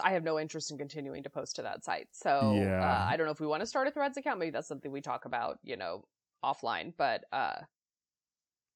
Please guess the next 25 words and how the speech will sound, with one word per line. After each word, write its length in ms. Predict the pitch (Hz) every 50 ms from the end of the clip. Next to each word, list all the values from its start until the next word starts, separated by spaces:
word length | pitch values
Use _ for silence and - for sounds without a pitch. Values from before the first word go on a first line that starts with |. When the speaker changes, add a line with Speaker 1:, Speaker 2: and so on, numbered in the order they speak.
| _ -
Speaker 2:
You 160 | 135 147 160
won't 160 | 190 226 208
find 160 | - 233 226
us 100 | 208 160
on 60 | 196 180
Twitter, 300 | - 202 185 147 123 113
but 180 | 110 117 131
you 120 | 135 139 147
will 140 | 170 208
find 320 | 202 - - 160 147 147 151
us 180 | 165 160 -
in 100 | 156 143
all 180 | 151 160 170 175
your 100 | 165 151
favorite 300 | - - 185 180 175 160
places 380 | - 180 175 165 139 170 160 147
to 60 | 160
get 120 | 170 170 -
podcasts. 840 | 175 175 175 165 - - 127 104 98 95 92 - - - - - - - - - - - - _ _ _ _ _ _ _ -
Apple 280 | 160 165 160 143 139
Podcasts, 640 | 120 139 127 120 117 113 - 127 113 107 101 98 - -
Google 280 | 156 160 151 147 143
Podcasts, 1120 | - - 135 120 113 110 - - 123 107 101 95 95 95 - - - - - - - - - _ _ _ _ _ _ _ - -
Overcast, 800 | - 160 160 151 143 139 - - 139 123 113 107 104 101 - -
Spotify, 920 | - 156 156 151 147 139 - - 131 123 117 113 110 107 101 98 95 90